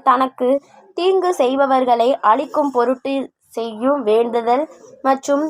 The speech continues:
கிரியைகள் ஆகும். இவற்றை வெளிநாட்டினர் கருப்பு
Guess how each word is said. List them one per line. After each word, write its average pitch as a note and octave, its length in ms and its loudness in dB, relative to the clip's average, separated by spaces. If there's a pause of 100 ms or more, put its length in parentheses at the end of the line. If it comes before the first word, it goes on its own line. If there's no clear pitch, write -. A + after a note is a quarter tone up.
கிரியைகள் D#4+ 760 0 (180)
ஆகும். G3 480 -2 (480)
இவற்றை E4 480 0
வெளிநாட்டினர் D#4 920 0
கருப்பு E4 460 0